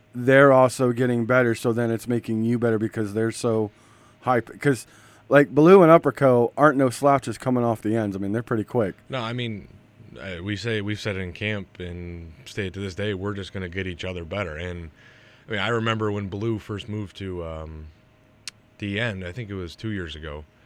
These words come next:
Speaker 2: uh, he moved there and he, he obviously was, j-, he was a football player. He, he could make football moves and get around you. But now,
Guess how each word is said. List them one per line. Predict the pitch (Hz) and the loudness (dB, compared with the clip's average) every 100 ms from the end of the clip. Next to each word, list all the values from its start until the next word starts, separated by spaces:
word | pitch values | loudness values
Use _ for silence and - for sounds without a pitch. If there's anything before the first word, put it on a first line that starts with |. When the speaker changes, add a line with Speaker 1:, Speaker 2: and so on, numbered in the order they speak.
| _ _ _ - | _ _ _ -14
Speaker 2:
uh, | 92 | -10
he | 90 90 113 | -8 -8 -6
moved | 107 107 95 | -4 -4 -2
there | 104 101 | -2 -2
and | 95 98 | -4 -8
he, | 92 90 82 _ _ _ _ _ _ _ - _ | -10 -12 -14 _ _ _ _ _ _ _ -20 _
he | 117 107 | -6 -4
obviously | 104 113 110 110 101 92 | -4 -4 -6 -6 -8 -8
was, | 92 87 - - _ - | -10 -10 -14 -20 _ -14
j-, | 131 120 | -10 -6
he | 139 | -6
was | 120 | -8
a | 120 | -10
football | 101 190 120 85 | -8 -6 -6 -10
player. | 82 95 85 87 | -10 -12 -10 -10
He, | 98 101 | -8 -8
he | |
could | 107 101 | -6 -6
make | 107 101 _ _ - _ | -4 -6 _ _ -20 _
football | - 156 123 104 | -6 -4 -2 -4
moves | 101 101 98 | -4 -6 -6
and | |
get | 98 | -6
around | 95 101 107 | -4 -4 -4
you. | 90 | -6
But | 82 | -10
now, | 87 98 107 95 | -8 -6 -6 -6